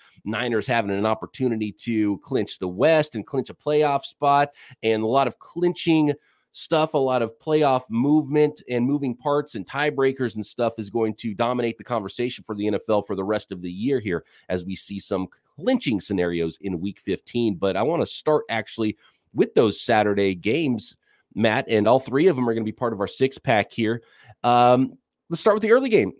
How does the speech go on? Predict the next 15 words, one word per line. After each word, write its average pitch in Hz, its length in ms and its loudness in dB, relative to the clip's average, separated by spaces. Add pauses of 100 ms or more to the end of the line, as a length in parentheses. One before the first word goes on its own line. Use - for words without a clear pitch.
(360)
Ten 202 160 4
A 226 160 8
M 226 180 2 (100)
Pacific, 175 600 -4 (200)
one 190 180 2
o'clock 202 360 0
for 175 100 -2
you, 208 200 -2
Matt. 160 280 2 (240)
Colts - 580 0 (100)
at 139 220 -8
four 320 240 0
eight 262 180 -2
and 185 120 -4
one 151 380 4